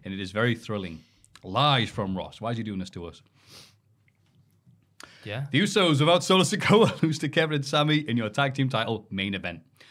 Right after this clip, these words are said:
Speaker 1: While the babyfaces were mounting a comeback, we see Paul on his phone to presumably Roman Reigns,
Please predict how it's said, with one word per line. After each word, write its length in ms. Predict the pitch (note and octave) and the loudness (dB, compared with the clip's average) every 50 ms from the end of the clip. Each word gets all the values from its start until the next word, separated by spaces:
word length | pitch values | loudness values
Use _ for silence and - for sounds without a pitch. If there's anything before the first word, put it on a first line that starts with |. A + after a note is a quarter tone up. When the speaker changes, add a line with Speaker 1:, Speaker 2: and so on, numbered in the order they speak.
| - _ | -18 _
Speaker 1:
While 160 | - G#2 A2+ | -4 -2 -2
the 80 | A2+ A2 | 0 0
babyfaces 540 | A2 C3 C3 A#2+ B2 A#2 A#2+ A#2 B2+ A2+ G#2 | -2 -2 -4 -2 -4 -4 -4 -4 -4 -6 -6
were 80 | A2+ | -4
mounting 260 | G2+ A2+ A#2+ B2 A#2 G#2+ | -2 -2 -4 -4 -4 -8
a 40 | F#2+ | -8
comeback, 460 | F#2+ - C3 C3+ C#3 C#3 C3 - - _ _ _ - | -4 -2 0 0 0 0 -2 -4 -10 _ _ _ -4
we 100 | A2+ B2 | -4 -4
see 200 | - - B2+ A#2 | -2 -4 -6 -6
Paul 400 | - - F3 F#3 G3 F#3+ F#3+ F#3+ | -4 0 2 4 4 2 2 0
on 220 | - D3+ E3 E3 | 0 0 0 0
his 260 | D3 - D#3+ D#3+ D3 - | -2 -4 -4 -8 -8 -10
phone 600 | - - - E3+ G3+ G#3+ F#3+ C3+ G#2 F2+ D#2+ - - - - _ _ _ | -12 -6 -2 0 2 2 2 2 0 -2 -6 -10 -18 -20 -20 _ _ _
to 100 | - F#2+ | -16 -14
presumably 320 | F2+ F#2 F#2+ A2 G#2+ G#2+ | -12 -8 -6 -6 -6 -6
Roman 260 | G2 G#2 G2 G2 F#2+ F#2+ | -6 -6 -8 -6 -6 -6
Reigns, 320 | F#2+ G2+ A2+ C3 C3+ C#3 | -4 -4 -2 -4 -4 -6